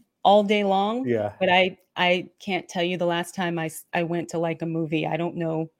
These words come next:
Speaker 2: Can't
Speaker 1: the
Speaker 2: do it.
Speaker 1: latest Disney film or the
Speaker 2: Can't.
Speaker 1: latest Marvel. Like, I'm not into that,
Speaker 2: Yeah.
Speaker 1: but I will watch documentaries
Speaker 2: Same.
Speaker 1: any day, every day.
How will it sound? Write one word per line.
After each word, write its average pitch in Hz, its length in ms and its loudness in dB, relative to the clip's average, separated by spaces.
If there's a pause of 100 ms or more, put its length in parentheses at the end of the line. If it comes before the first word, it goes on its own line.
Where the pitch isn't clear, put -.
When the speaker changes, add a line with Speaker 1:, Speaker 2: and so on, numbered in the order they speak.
(180)
Speaker 2:
Can't 117 360 -8
Speaker 1:
the 175 80 0
Speaker 2:
do 175 60 4
it. 175 60 8
Speaker 1:
latest 175 280 2
Disney 180 380 2
film 165 340 0
or 160 80 0
the 156 120 -2
Speaker 2:
Can't. 160 40 -2
Speaker 1:
latest 165 340 2
Marvel. 170 380 0
Like, 165 220 0
I'm 175 100 -2
not 185 200 0
into 170 260 -2
that, 165 400 0 (340)
Speaker 2:
Yeah. 101 240 -4
Speaker 1:
but 160 320 2
I 185 160 10
will 202 160 6
watch 180 320 2
documentaries 170 960 -2 (240)
Speaker 2:
Same. 101 400 -2 (580)
Speaker 1:
any 226 240 4
day, 185 280 6
every 156 240 -2
day. - 260 -12